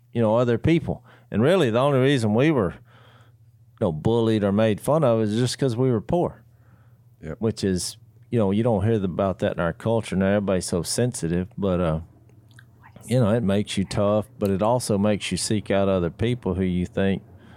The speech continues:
Speaker 1: are being ridiculed just based on circumstances not
Speaker 2: Yep.
Speaker 1: at the moment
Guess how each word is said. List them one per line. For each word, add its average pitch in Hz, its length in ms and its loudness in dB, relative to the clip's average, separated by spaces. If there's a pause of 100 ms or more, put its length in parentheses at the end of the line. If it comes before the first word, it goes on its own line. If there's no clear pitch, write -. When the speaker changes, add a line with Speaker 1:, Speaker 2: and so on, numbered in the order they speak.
(520)
Speaker 1:
are 87 100 0
being 87 440 0 (260)
ridiculed 95 720 -2
just 95 260 -4 (460)
based 85 340 -4
on 85 200 -2
circumstances 87 1000 -4
not 90 300 0 (840)
Speaker 2:
Yep. 101 200 -4
Speaker 1:
at 98 200 -2
the 69 80 -4
moment 82 500 0